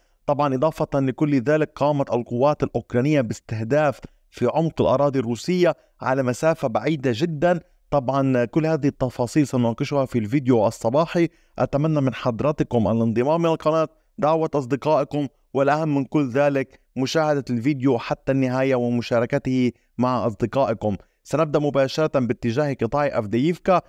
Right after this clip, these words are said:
حيث استطاعت الوحدات الروسية التقدم في عدة نقاط. كما تشاهدون،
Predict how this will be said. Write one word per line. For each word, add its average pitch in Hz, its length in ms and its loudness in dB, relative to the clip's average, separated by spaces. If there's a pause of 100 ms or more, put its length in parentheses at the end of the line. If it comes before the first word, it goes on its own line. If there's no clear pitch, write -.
(160)
حيث 147 280 -4
استطاعت 143 600 -2
الوحدات 123 680 0
الروسية 120 320 0
التقدم 131 520 -2
في 120 120 -4
عدة 135 360 -2
نقاط. 131 600 0 (220)
كما 135 200 2
تشاهدون، 127 720 -2